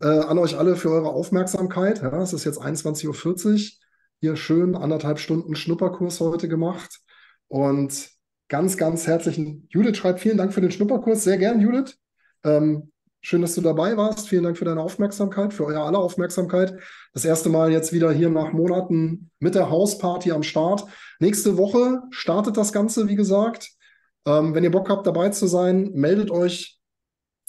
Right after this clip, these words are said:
schreibt eine Mail, ruft an oder wir rufen zurück. Oder ihr schreibt uns eine Mail und wir rufen zurück. Tickets gibt's bei mir am Telefon, dass wir noch mal kurz drüber sprechen, was denn jetzt für euch da das genaue ähm,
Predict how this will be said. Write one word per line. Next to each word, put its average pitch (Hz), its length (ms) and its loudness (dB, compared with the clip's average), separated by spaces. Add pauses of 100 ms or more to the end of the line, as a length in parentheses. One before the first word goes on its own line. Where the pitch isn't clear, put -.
schreibt 139 280 -4
eine 151 100 0
Mail, 185 480 2 (680)
ruft 156 340 -6
an 190 320 -2
oder 139 220 -2
wir 143 60 0
rufen 156 260 -2
zurück. 190 480 -2 (540)
Oder 139 120 2
ihr 135 80 2
schreibt 147 240 -2
uns 156 140 -4
eine 165 80 0
Mail 208 200 0
und 190 140 -4
wir 175 60 0
rufen 170 260 -4
zurück. 170 420 -4 (280)
Tickets 208 360 -2
gibt's - 540 -4
bei 156 100 0
mir 175 140 6
am 165 100 0
Telefon, 226 800 0 (160)
dass - 180 -8
wir 156 120 2
noch 156 100 0
mal 160 100 0
kurz 170 220 -6
drüber 160 180 -2
sprechen, 160 320 -4
was 151 140 -4
denn 151 100 -2
jetzt 151 160 -4
für 151 80 -6
euch 147 140 -6
da 143 100 -2
das 139 160 -6
genaue 143 520 -2 (460)
ähm, 123 680 -2